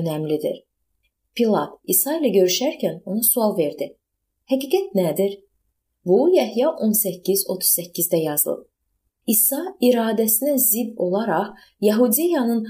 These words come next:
Roma valisinin qarşısına çıxdı. Onu ittiham etdilər və ittihamçıların əsas vəzifəsi nəyin bahasına olursa olsun bir həftə əvvəl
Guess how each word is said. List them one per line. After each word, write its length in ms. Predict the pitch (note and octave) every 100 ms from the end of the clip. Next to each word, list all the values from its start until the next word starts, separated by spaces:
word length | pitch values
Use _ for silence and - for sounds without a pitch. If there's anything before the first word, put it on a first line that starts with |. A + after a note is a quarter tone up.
| -
Roma 420 | F3+ A3+ E4 E4+ G#3+
valisinin 640 | F#3 E3+ - - F3 F3
qarşısına 520 | F#3 F3 - - E3
çıxdı. 400 | E3 - - - - _ _ _ _ _ _ _ _ F#3+
Onu 320 | F#3 A3 A#3 - -
ittiham 560 | G#3+ G#3+ G3 F3 F#3+
etdilər 500 | G3 - D#3 D3 C#3+ - _ - -
və 140 | F#3 -
ittihamçıların 920 | A3 - G#3+ A3 A3 A3+ G#3+ G#3 C4 C4+ -
əsas 500 | F#3 F3 - F#3+ -
vəzifəsi 720 | A#3 F#3+ E3+ F3 G3 - A#3+ C4+ - - _ G3
nəyin 380 | G3+ G#3+ D4+ C#4
bahasına 500 | A#3+ G3+ - F#3 E3+
olursa 320 | E3+ E3+ F#3+
olsun 340 | F3+ - D#4 F4+ - _ -
bir 340 | E3+ A#3 D#4 G#3+
həftə 380 | E3+ - - -
əvvəl 480 | D#3+ D#3 D3+ D3